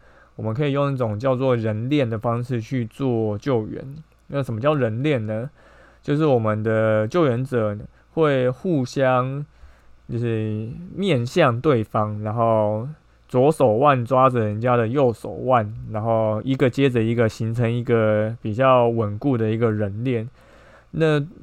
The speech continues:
靠近岸边上的人想办法抓住固定的一个物体，那用人链的方式接近逆者，再把逆者拉回来，或是带救援者拉回来。那为什么要反方向抓呢？因为你反方向抓，这样子的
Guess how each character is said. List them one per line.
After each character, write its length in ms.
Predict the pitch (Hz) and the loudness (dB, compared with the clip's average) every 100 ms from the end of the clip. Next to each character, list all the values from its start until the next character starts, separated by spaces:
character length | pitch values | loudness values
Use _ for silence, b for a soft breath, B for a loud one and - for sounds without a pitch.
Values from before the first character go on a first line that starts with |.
| - - | -20 -8
靠 180 | - 165 | 2 2
近 160 | 160 | 2
岸 220 | 160 156 147 | 2 4 4
边 180 | 147 | 0
上 280 | 147 156 131 | 2 0 2
的 200 | 117 113 | 2 2
人 480 | 107 110 101 101 120 143 | 2 2 0 -2 -8 -6
想 220 | 113 107 | -4 0
办 120 | 139 | 0
法 120 | 123 107 | 0 -2
抓 280 | 123 120 | 2 2
住 260 | 117 139 120 | 2 0 -2
固 260 | 113 135 117 | 0 -2 0
定 300 | 131 113 104 | -2 -4 -4
的 160 | 104 | -2
一 100 | 101 | -2
个 140 | 113 110 | -2 -2
物 240 | 135 117 | 0 -2
体， 260 | - - 113 | -4 -12 -6
那 120 | 117 | -4
用 240 | 117 127 110 | 0 -2 0
人 220 | 107 110 | -2 0
链 100 | 135 | -2
的 120 | 110 | -2
方 240 | 117 117 | -2 -4
式 200 | 123 127 | -4 -4
接 200 | 110 120 | -2 -2
近 260 | 117 131 117 | -2 -4 -6
逆 160 | 123 110 | -6 -8
者， 260 | - 78 - | -12 -16 -4
再 260 | 139 120 107 | 0 0 0
把 440 | - - - 117 131 | -6 -10 -10 -12 -6
逆 180 | 131 | -6
者 260 | 107 - - 110 | -6 -10 -16 -8
拉 260 | 110 110 | -2 -2
回 240 | 110 - - | -2 -6 -8
来， 200 | - 123 | -8 -6
或 120 | 120 | -4
是 100 | 113 | -2
带 180 | 120 127 | 0 0
救 200 | 120 120 | 2 0
援 120 | 107 | -2
者 200 | 107 107 | -6 -6
拉 180 | 110 107 | -2 -2
回 220 | 113 92 101 | -2 -6 -10
来。 200 | 87 - b b b b - | -12 -14 b b b b -6
那 100 | 165 | -2
为 100 | 202 | 0
什 80 | 180 | 2
么 80 | 135 | 2
要 100 | 156 | 4
反 200 | 123 107 | 2 0
方 180 | 127 | 0
向 220 | 151 143 120 | 0 -2 0
抓 260 | 120 117 | 2 2
呢？ 180 | 113 107 | 2 -2
因 120 | 123 | -2
为 100 | 147 | -2
你 400 | 117 104 101 107 | -2 -4 -6 -8
反 180 | 117 110 | -6 -4
方 160 | 127 143 | -2 -2
向 220 | 147 123 | -2 -2
抓， 340 | 131 123 123 | 0 2 2
这 120 | 123 | 2
样 180 | 139 120 | 0 -2
子 100 | 107 | -4
的 320 | 101 101 104 | -8 -8 -8